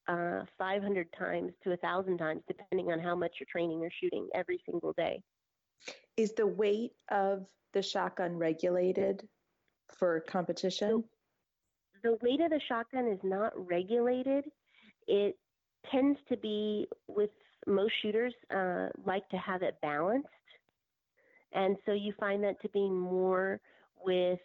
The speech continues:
Speaker 1: the higher end guns, as well as the more competitive the gun, the less the moving parts, the more dependable the gun becomes for competition.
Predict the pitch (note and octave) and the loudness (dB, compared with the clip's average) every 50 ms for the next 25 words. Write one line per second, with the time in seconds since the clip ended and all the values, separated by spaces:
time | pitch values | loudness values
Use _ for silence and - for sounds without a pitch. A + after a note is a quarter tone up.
0 | _ _ - F#3 E3+ - F#3 F3+ F#3+ F#3+ F#3+ F3+ F3+ F#3+ G3 F#3+ - F3+ F3+ F#3+ | _ _ -4 -4 -4 -2 -2 -2 0 0 2 2 2 2 0 0 0 -2 -2 -2
1 | G#3+ C4 D4+ - _ - _ _ _ - _ _ _ _ _ _ - F#3 F#3 F#3 | -2 -4 -6 -8 _ -20 _ _ _ -20 _ _ _ _ _ _ -2 0 0 0
2 | F#3+ G3 F#3+ G3 G3+ G3 F#3+ F#3 F#3 F#3 - _ _ _ _ _ _ _ _ _ | 2 0 2 4 2 2 2 2 0 -2 -6 _ _ _ _ _ _ _ _ _
3 | _ - G3 G3+ G3 G3+ G3+ G#3 G#3 - G3 F#3 - - A3+ A3+ A#3 A3+ G#3+ F#3+ | _ -4 0 0 2 2 2 0 0 -2 -6 -6 -4 -2 0 0 2 0 -2 0
4 | F#3 F#3 F3+ - F3+ F3+ F#3 F#3 F#3 F3+ E3+ E3 F3 F#3+ F3 G3 G3+ - _ _ | -2 -4 -2 0 -2 0 0 0 0 0 -2 -2 0 0 0 -2 -2 -4 _ _
5 | - F#3+ F#3+ F#3+ F#3+ G3 G3+ F#3+ F#3 - - F#3 F#3+ G3 F#3+ - _ _ _ F#3 | -4 0 2 2 4 4 2 0 0 -2 -2 -2 -2 -2 -4 -6 _ _ _ 0
6 | F3 E3+ F3+ F#3 F#3 F#3 F#3 F#3+ F#3+ F#3+ F#3 F#3+ F#3 F#3+ F#3 - - _ _ _ | 0 0 0 0 0 2 2 4 4 4 2 2 0 -2 -4 -8 -18 _ _ _
7 | - A#3 F#3+ - - - A3 G#3+ G#3+ G3+ - F#3 E3+ E3+ E3+ F3+ E3+ - F3+ E3+ | -4 -4 -4 -4 -4 0 0 2 0 0 0 0 0 2 0 -2 -2 0 0 0
8 | E3+ F3 E3+ E3 - F3 - - - F3 F3+ F3 E3+ E3 E3 E3 - _ _ _ | 2 2 0 0 -2 -6 -8 -6 -4 -2 0 2 2 0 0 -2 -4 _ _ _
9 | _ _ _ F#3 F#3 F#3 F3+ - F3 E3 D#3 - - - E3+ - - - | _ _ _ 0 0 0 0 -2 -4 -2 -2 -4 -4 -4 -6 -6 -6 -8